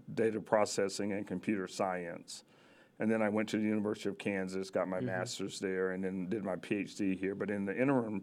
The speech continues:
Speaker 1: part of that, I had a chance to work at the University of Illinois, which is where I came here from. And when I was at the University of Kansas,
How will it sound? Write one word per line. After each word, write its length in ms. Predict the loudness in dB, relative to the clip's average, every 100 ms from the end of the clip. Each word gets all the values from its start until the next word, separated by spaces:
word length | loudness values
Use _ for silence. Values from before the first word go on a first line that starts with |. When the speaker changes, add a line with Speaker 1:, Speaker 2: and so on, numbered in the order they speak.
| 2
Speaker 1:
part 240 | 4 4
of 120 | 2
that, 200 | 2 2
I 160 | 2 2
had 160 | 0
a 60 | -2
chance 360 | -2 -2 -2 -4
to 60 |
work 280 | -2 0 0
at 140 | -2 -2
the 80 |
University 460 | -4 -4 -4 -6 -8
of 120 | -4
Illinois, 560 | -4 -4 -4 -2 -2 -2 -4
which 180 | -6
is 140 | -6 -2
where 160 | 0
I 40 | 0
came 320 | -2 -4 -2
here 180 | -2 -4
from. 500 | -4 -4 -4 -8 -14 -18 -20 -20 -20 -20 -20 -20 -20 -20 -20 -20 _ _ _ _ _
And 220 | 6 8
when 80 | 8
I 100 | 8
was 160 | 6 6
at 220 | 6 6
the 100 | 4
University 840 | 6 6 6 6 2 2 2 2
of 160 | 2 -2
Kansas, 720 | 0 2 2 0 -2 -6 -8